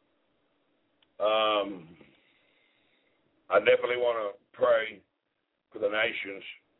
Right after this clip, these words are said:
Um, I would like to touch, um,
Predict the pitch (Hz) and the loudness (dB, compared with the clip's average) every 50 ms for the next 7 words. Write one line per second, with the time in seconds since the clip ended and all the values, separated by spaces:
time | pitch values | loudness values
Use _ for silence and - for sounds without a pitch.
0 | _ - - 98 98 98 95 92 92 85 82 85 87 82 78 - _ _ - - | _ -6 -2 0 2 2 2 2 2 0 0 -4 -16 -20 -20 -20 _ _ -20 -20
1 | - - - - 95 107 107 110 104 107 110 117 - - - 110 - - - 95 | -20 -20 -12 -2 2 4 6 6 6 4 4 2 2 -2 -12 -14 -8 2 4 4
2 | 95 - - - - - - _ _ _ _ _ _ _ _ _ _ _ _ _ | 4 4 2 -6 -18 -18 -20 _ _ _ _ _ _ _ _ _ _ _ _ _
3 | _ _ _ _ - 87 87 90 90 87 87 85 82 78 78 76 | _ _ _ _ -10 -6 -6 -4 -2 -2 -2 -4 -4 -6 -8 -12